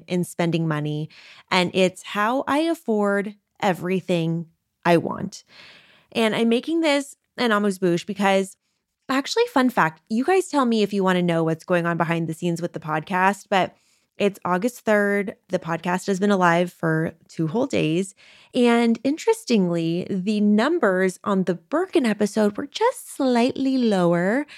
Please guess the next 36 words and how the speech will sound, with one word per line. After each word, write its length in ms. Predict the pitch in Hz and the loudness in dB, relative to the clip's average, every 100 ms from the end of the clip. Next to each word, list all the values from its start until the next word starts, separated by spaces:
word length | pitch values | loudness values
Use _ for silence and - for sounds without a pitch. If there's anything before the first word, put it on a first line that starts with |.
| - _ | -20 _
than 640 | - 196 196 196 190 190 185 | -2 2 2 4 2 0 -2
the 200 | 202 - | -2 0
other 240 | 196 220 | 2 2
two 180 | 220 208 | 0 0
episodes. 580 | 170 170 175 180 170 165 | 0 0 -2 -2 -2 -2
So 160 | - | 0
I'm 200 | 226 233 | 2 2
wondering, 560 | 240 269 269 277 254 233 - _ _ _ _ _ - | 2 0 0 0 0 -4 -10 _ _ _ _ _ -6
like, 260 | 180 175 | -4 -4
do 60 | - | -4
people 240 | 185 185 175 | -2 0 0
want 180 | 170 165 | 0 -2
to 40 | |
hear 280 | 160 214 254 | 0 0 2
the 120 | 294 | 0
style 440 | - 277 262 262 | -2 0 2 2
stuff? 420 | 262 - 262 247 240 | 0 0 2 2 0
Do 120 | 196 | 0
they 100 | 180 | 0
want 200 | 165 170 | 0 0
to 40 | |
hear 300 | 165 180 170 | -2 0 0
the 100 | 165 | 2
lifestyle? 640 | 170 285 294 - 262 254 240 | 2 0 0 0 2 4 2
Do 140 | 190 | 2
they 120 | 185 | 0
just 380 | 175 240 240 - | 2 0 0 0
want 240 | 226 - | 0 0
money 320 | 190 202 202 196 | 0 2 2 2
brass 400 | 196 185 185 - | 2 2 0 -4
tacks? 420 | 196 180 180 - | 0 0 0 -2
I 80 | - | 0
don't 300 | 196 220 220 | 2 2 2
know. 180 | 185 165 | 2 2
I'm 160 | 180 180 | 2 2
literally 600 | 190 202 226 240 247 | 2 2 2 2 -2